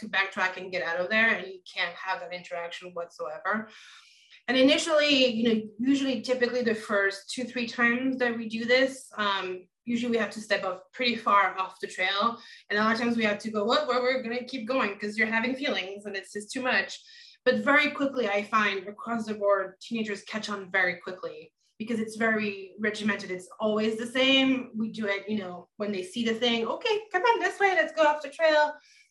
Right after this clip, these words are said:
That calms them down already because we're kind of changing the picture, and they have to kind of, "Oh, wait, I need to focus 'cause we're changing direction," instead of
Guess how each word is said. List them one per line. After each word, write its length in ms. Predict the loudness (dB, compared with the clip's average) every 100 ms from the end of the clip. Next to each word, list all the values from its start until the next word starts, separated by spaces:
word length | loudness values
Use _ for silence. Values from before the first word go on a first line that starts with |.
| _
That 300 | 2 2 2
calms 320 | 0 0 0
them 160 | -2 0
down 340 | 4 6 6 2
already 340 | 2 2 0
because 360 | -4 -6 -6 -4
we're 220 | -2 -2 -6 _ -20 -20 -10
kind 140 | -4 -2
of 60 |
changing 340 | 0 0 0 -2
the 60 |
picture, 340 | -4 -6 0 2
and 100 | 2
they 60 |
have 160 | -2 -8
to 100 | -6
kind 160 | -6
of, 140 | -6 -2
"Oh, 120 | 0 0
wait, 220 | -2 -6 -4
I 40 |
need 140 | -2 -2
to 120 | -2
focus 360 | -2 -2 -4 -8
'cause 180 | -8
we're 120 | -6 -4
changing 340 | -4 -4 -4
direction," 440 | -6 -4 -4 -4 -8
instead 400 | -8 -4 -2 -2
of 100 | -4